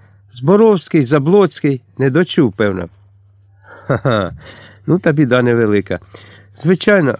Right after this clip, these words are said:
коли б я не дізнався зовсім, що приймаю в себе сусіду, сина, так би мовити, мого приятеля, друга, тоді б я шельмі повік не простив такої помилки. Але, шановний пане, розкажи ж мені,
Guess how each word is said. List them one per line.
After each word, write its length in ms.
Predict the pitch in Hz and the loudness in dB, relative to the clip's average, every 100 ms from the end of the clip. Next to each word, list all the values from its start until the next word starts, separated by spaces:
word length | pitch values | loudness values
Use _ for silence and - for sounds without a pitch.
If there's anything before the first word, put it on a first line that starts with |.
| 117 | -6
коли 240 | - 165 | 0 2
б 80 | 185 | 2
я 260 | 160 170 - - - | 2 0 -2 -10 -4
не 180 | 143 | 0
дізнався 600 | 151 160 139 175 156 - 131 | 2 0 2 0 0 -2 -2
зовсім, 500 | 139 175 - 127 - | 2 0 0 -4 -4
що 260 | - - 147 | -10 -4 -2
приймаю 520 | 147 151 151 175 151 | 0 2 2 2 0
в 60 | 123 | -2
себе 340 | - 165 127 | -2 -2 -2
сусіду, 580 | - 139 - 190 143 101 - - - - | -2 -4 0 0 0 -2 -4 -20 -20 -18
сина, 500 | - 175 180 131 110 - | -6 0 2 2 -4 -4
так 240 | 139 120 | -4 -2
би 120 | 131 | 0
мовити, 500 | 135 156 139 - 123 - _ - | 2 2 2 0 -4 -4 _ -2
мого 260 | 143 139 | 0 0
приятеля, 680 | 123 151 143 117 123 107 98 101 | 0 0 2 0 -2 -4 -6 -6
друга, 480 | 104 160 156 107 92 - - - - - - - | 0 2 4 2 -4 -14 -20 -20 -20 -20 -18 -4
тоді 280 | 170 165 202 | -2 0 0
б 80 | |
я 280 | 151 180 180 - | 2 2 0 -4
шельмі 540 | - 180 190 165 160 | -6 0 2 2 0
повік 480 | 120 - 160 196 - | 0 0 2 2 0
не 100 | 135 | -2
простив 480 | 110 123 - 160 165 | -2 -4 -2 -2 -2
такої 420 | - 104 135 135 | -4 -2 0 0
помилки. 640 | 107 107 101 98 95 85 - - - - - | -2 -2 -2 -2 -6 -12 -12 -20 -20 -20 -8
Але, 320 | - 139 185 - | -2 0 0 -4
шановний 540 | - 135 165 170 151 | -4 0 2 2 0
пане, 420 | - 123 107 104 113 | 0 -2 -2 -4 -6
розкажи 600 | 123 127 - 131 147 185 | -4 -4 -4 -2 0 -2
ж 140 | - | 0
мені, 380 | 120 127 180 | 0 2 2